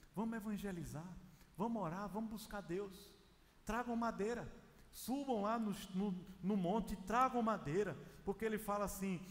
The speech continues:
"Edifiquem a casa, porque dela me agradarei e através dela eu serei glorificado", diz o Senhor.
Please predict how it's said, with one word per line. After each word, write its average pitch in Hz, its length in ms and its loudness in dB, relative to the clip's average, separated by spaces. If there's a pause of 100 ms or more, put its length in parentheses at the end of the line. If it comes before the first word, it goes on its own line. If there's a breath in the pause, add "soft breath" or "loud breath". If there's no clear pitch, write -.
(100)
"Edifiquem 233 600 -2
a 196 60 -2
casa, 190 520 0
porque 185 400 0
dela 226 380 0
me 208 100 0
agradarei 180 840 0 (220 loud breath)
e 160 100 2
através 175 460 2
dela 165 240 2
eu 175 60 0
serei 151 680 0 (220 loud breath)
glorificado", 151 800 2
diz 120 240 0
o 120 60 -4
Senhor. 107 360 -6